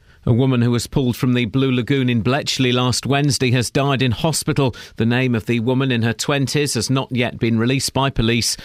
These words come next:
The inquiry has been passed to the coroner. The incident prompted warnings from the council and the emergency services about swimming at the former quarry.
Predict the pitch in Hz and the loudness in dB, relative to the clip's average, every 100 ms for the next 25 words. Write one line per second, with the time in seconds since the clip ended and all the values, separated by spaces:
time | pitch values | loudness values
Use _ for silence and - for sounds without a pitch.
0 | - - 107 104 135 120 110 101 120 110 | -14 -4 -2 0 0 0 2 0 0 0
1 | - 120 107 - 101 - - 160 139 120 | 0 0 -2 -2 -4 -4 -2 0 0 -2
2 | - - 156 160 131 127 127 147 139 131 | -4 -6 -2 0 0 -2 -2 -2 -2 -2
3 | 127 147 135 120 - 131 117 156 151 135 | -2 0 0 -2 -2 -2 -2 -2 -2 -2
4 | 170 165 143 151 139 139 139 - 131 135 | -2 -2 -2 0 0 0 0 -2 -2 -2
5 | - 170 151 131 139 120 - - - 110 | -2 0 0 0 0 -2 -4 -8 -4 -2
6 | 117 85 - 139 131 113 107 123 135 - | -2 -2 -2 0 0 0 0 -2 -4 -2
7 | 120 113 - 120 113 - 147 139 127 120 | -2 -2 0 0 0 0 0 0 0 -2
8 | 113 | -4